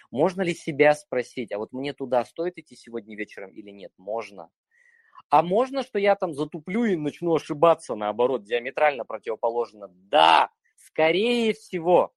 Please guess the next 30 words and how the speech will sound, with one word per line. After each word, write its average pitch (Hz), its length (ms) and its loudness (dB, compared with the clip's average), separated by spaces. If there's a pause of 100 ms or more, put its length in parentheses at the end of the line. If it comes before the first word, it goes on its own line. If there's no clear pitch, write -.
Маша, 127 500 0 (760)
Оксана, 156 680 2
Лена, 135 640 0 (360)
Оля, 170 520 4 (640)
Жанна, 170 840 0 (760)
скорее 180 760 0
всего, 156 640 -2
ну 147 140 -4
и 160 80 -2
все 151 220 -4
остальные, 143 560 -6 (640)
вы, 175 420 -2
когда 147 400 2
начнете 170 580 -4
пользоваться 139 720 -2
этим 135 300 -8
инструментом 131 720 -6
здесь 110 320 -2
и 98 40 -12
сейчас, 175 560 -2
вы, 98 140 -20
скорее 110 420 -2
всего, 107 380 -4
в 139 100 -10
девяносто 117 760 -4
девяти 95 440 -8
процентах - 600 -8
случаев 143 500 0
будете 143 380 -4
ошибаться, 143 640 -6